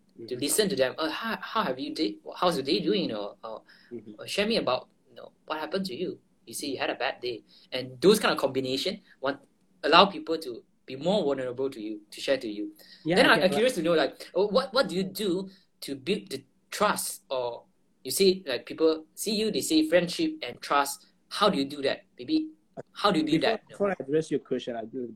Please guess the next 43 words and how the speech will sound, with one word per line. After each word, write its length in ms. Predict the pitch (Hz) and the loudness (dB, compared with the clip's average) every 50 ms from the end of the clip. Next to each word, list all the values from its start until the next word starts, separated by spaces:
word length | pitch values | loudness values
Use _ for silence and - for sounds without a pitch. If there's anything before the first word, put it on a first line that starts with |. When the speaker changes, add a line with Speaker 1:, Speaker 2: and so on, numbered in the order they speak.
| - - _ | -16 -16 _
Speaker 2:
briefly 340 | - 151 160 160 - 160 143 | -4 -4 -4 -2 -2 -4 -2
wanna, 220 | 139 135 131 127 | -2 -4 -4 -4
like, 220 | 120 113 110 104 | -6 -6 -8 -10
like, 180 | 113 113 107 - - - - - - - - _ - - | -12 -14 -14 -14 -16 -18 -20 -20 -20 -20 -20 _ -10 -4
go 200 | - 139 139 135 | -2 0 0 -2
through, 240 | 135 - - 131 117 | -4 -8 -8 -8 -6
like, 160 | 110 107 101 - - | -6 -8 -8 -8 -10
this 140 | 127 120 | -10 -8
thing 200 | - 131 123 117 113 113 - | -8 -8 -8 -8 -10 -8 -6
just 200 | 151 151 - _ _ | -6 -6 -6 _ _
pop 180 | - 135 - | -12 -10 -8
on, 140 | 131 120 127 _ _ _ _ _ - | -10 -10 -12 _ _ _ _ _ -10
pop 160 | 123 120 - | -8 -8 -6
into 240 | 127 120 113 107 _ - | -8 -8 -10 -10 _ -12
my 100 | 120 107 | -10 -10
mind, 220 | 104 104 104 101 _ _ _ _ _ _ _ _ _ - | -10 -12 -14 -16 _ _ _ _ _ _ _ _ _ -8
and 160 | - 143 151 | -4 -2 -2
it's 100 | 156 143 | -2 -4
the 100 | - 165 | -4 -8
fact 280 | 156 - 185 185 180 - | -8 -6 -8 -8 -8 -6
that, 180 | 147 123 120 - _ _ _ _ _ _ _ 160 151 | -6 -8 -8 -10 _ _ _ _ _ _ _ -16 -10
like, 260 | 156 143 127 120 - _ - | -6 -4 -4 -4 -6 _ -6
uh, 220 | 139 135 135 127 117 - - - - - _ _ _ | -6 -6 -6 -6 -12 -14 -18 -20 -20 -20 _ _ _
talking 260 | - 190 196 - 208 | -4 -2 0 0 0
about 200 | 196 175 156 - | 2 2 0 0
agreeableness 720 | 117 110 123 135 147 147 135 131 113 110 113 110 104 - | -2 -4 -2 -2 0 0 0 -2 -4 -4 -4 -8 -8 -8
and 100 | 123 104 | -10 -12
how 200 | - - 127 131 | -8 -6 -4 -4
it, 100 | 131 120 - - | -4 -4 -4 -4
how 100 | 120 120 | -6 -4
it, 120 | 120 - _ _ _ _ - - - - | -4 -6 _ _ _ _ -20 -18 -12 -8
how 160 | 131 123 123 | -6 -6 -6
it 120 | 123 - _ - | -6 -8 _ -8
helps, 400 | - 156 165 - - _ - - | -6 -6 -4 -6 -8 _ -16 -10
you 100 | 135 120 | -10 -8
know, 200 | 117 110 107 104 | -8 -8 -10 -10
uh, 320 | - 113 107 107 107 107 104 | -8 -8 -8 -8 -8 -8 -8
making 400 | 95 113 113 113 107 - - 117 | -8 -10 -10 -10 -10 -12 -12 -14
friends. 400 | 104 _ - 147 147 143 131 - _ _ _ _ _ _ _ _ | -14 _ -8 -8 -6 -6 -8 -10 _ _ _ _ _ _ _ _
Well, 220 | - 135 147 147 156 | -2 0 0 0 0
I 140 | 165 196 220 | 0 -2 -2
would 180 | - - - | -2 -2 -4
say 440 | - - - 131 120 113 117 - | -4 -2 -2 0 0 0 -2 -6